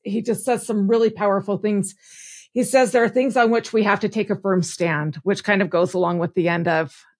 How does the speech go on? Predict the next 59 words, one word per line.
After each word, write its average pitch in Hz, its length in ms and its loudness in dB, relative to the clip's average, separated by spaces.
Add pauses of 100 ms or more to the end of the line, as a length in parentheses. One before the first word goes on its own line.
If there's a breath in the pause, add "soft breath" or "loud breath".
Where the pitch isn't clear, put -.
that 202 260 2
chapter 190 360 -2
six, 185 260 -10
verse 185 160 -8
twenty. 185 380 -4 (460 loud breath)
"We 226 120 2
know 269 140 4
that 277 160 2
some 254 160 -2
people 233 260 -4
are 214 80 2
addicted 208 380 -2
to 233 60 -10
gambling, 190 420 -4
for 175 180 -10
instance. 170 420 -10 (100)
We 202 140 0
have 226 160 4
to 226 80 -8
say 226 200 0
basically 202 500 -4
that 196 140 -6
this 220 180 -4
is 240 120 -6
destructive 202 520 -8
behavior. 175 560 -6 (320 soft breath)
And 196 100 0
if 208 140 -2
you 196 100 2
go 202 120 0
down 220 180 2
that 240 180 0
road 220 180 -2
very 214 200 0
far, 190 440 -2 (240 soft breath)
there's 180 200 -2
often 220 260 -2
tragedy 208 500 0
and 208 80 0
dismay 208 380 -2
and 170 140 -2
disarray 202 440 -2
and 202 100 -2
divorce 175 360 -4
and 180 100 -6
all 175 80 -4
kinds 180 220 -8
of - 120 -10
problems 170 380 -4
at 156 80 -8
the 175 140 -4
end. 156 220 -8 (560)
And 214 160 2
we 202 160 2
have 214 380 -2
to 240 120 0
help 220 240 -2
with 190 160 -6
that. - 300 -10